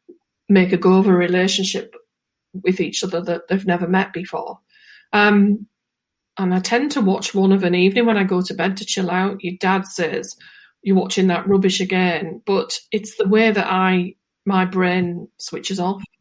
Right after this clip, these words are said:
But it's good to see that some of the Real Housewives are back. I've been watching a couple of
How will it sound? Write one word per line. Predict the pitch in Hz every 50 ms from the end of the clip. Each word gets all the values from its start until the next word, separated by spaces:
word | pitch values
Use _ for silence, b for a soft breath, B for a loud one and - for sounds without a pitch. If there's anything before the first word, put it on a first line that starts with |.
| _ _ _ B B B B B B B B B
But | - 226 220 214 220 214
it's | - - - - - -
good | - 262 277 269
to | - 233
see | 226 - 277 247 247 233
that | 240 240 -
some | - - 240
of | 240 226
the | 233 226 220
Real | 220 233 240 240 233 233
Housewives | 226 233 226 220 233 220 226 - 208 196 196 196 190
are | 202 185
back. | 190 196 202 226 240 -
I've | 240 196
been | 196 220 220 214 214
watching | 214 214 - - 214 208
a | 202
couple | 208 220 190 190 208 202
of | 196